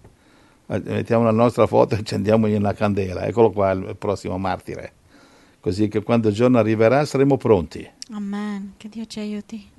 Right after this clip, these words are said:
Speaker 2: Grazie,
Speaker 1: Fa-,
Speaker 2: Gesù.
Speaker 1: non avremo problemi quando cominceranno i martiri a lavorare insieme, fratelli e sorelle. Riceviamo messaggi a destra e a sinistra che il fratello A e litiga col fratello B, la sorella, eh, B litiga col fra-, con la sorella A.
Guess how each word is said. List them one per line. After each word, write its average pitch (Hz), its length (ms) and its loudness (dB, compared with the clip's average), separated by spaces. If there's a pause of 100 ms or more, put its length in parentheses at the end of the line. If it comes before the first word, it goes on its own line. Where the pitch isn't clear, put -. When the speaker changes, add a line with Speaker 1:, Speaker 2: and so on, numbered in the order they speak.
(520)
Speaker 2:
Grazie, 233 260 -8
Speaker 1:
Fa-, - 100 -12
Speaker 2:
Gesù. 135 380 -8
Speaker 1:
non 117 160 -2
avremo 147 220 4
problemi 143 560 4
quando 110 280 0
cominceranno 104 520 -2
i 101 40 -2
martiri 104 400 -2
a 98 40 -2
lavorare 95 340 -2
insieme, 92 300 -6
fratelli 90 360 -6
e 82 40 -12
sorelle. 85 480 -12 (680)
Riceviamo 127 440 4
messaggi 127 580 2
a 104 40 0
destra 120 280 0
e 104 40 -6
a - 20 -18
sinistra 127 460 -2
che 117 140 -4
il 104 40 0
fratello 120 560 -4
A 139 400 0
e 135 200 -8
litiga 127 400 -4
col 113 100 -2
fratello 113 420 -4
B, 101 260 -4 (600)
la 104 180 -6
sorella, 110 960 -2 (360)
eh, 101 440 -8
B 131 480 4
litiga 123 440 0
col 120 100 2
fra-, 104 320 -2
con 104 120 -2
la 101 100 -2
sorella 110 500 -2
A. 90 380 -6